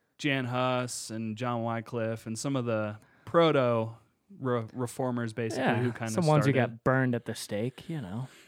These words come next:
Speaker 1: Yeah, called heretics, and, and Luther's like, "You know what? I think they had some good ideas, guys. Let's talk about it."
Speaker 2: Yeah.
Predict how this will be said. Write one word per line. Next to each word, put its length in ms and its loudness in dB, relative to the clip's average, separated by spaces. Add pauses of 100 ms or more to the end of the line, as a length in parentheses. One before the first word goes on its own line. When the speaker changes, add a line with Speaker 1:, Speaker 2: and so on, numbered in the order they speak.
Speaker 1:
Yeah, 340 4 (220)
called 240 -2
heretics, 680 -4
and, 220 -8 (140)
and 80 -6
Luther's 360 -6
like, 140 -6
"You 80 -4
know 120 -2
what? 300 -2
I 80 -6
think 220 -8
they 100 -4
had 140 -4
some 160 -6
good 160 -2
ideas, 380 -2
guys. 480 -6 (260)
Let's 220 -8
talk 260 -4
about 300 -8
it." 160 -10 (100)
Speaker 2:
Yeah. 300 -6